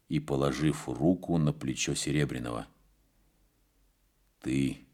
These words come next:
оставайся у меня. Я помирю тебя с опричниной.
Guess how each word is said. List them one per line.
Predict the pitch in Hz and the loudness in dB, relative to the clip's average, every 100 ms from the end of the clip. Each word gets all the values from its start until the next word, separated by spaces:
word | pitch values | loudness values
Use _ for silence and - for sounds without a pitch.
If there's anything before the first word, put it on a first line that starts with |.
| _ _ _ _ _ _ _ _ _ _ _ _ - | _ _ _ _ _ _ _ _ _ _ _ _ -8
оставайся | 58 - 60 64 80 71 - 55 | -6 -4 -2 2 2 0 -4 -6
у | 57 | -6
меня. | 52 50 - - - _ _ _ _ _ _ _ _ _ _ _ _ | -6 -6 -8 -10 -16 _ _ _ _ _ _ _ _ _ _ _ _
Я | - 64 64 | -4 -4 -2
помирю | 65 67 67 76 | -2 0 4 2
тебя | - 58 60 | 2 -2 -2
с | - | -4
опричниной. | 57 - 57 - - - - - | -6 -6 -4 -4 -6 -8 -10 -14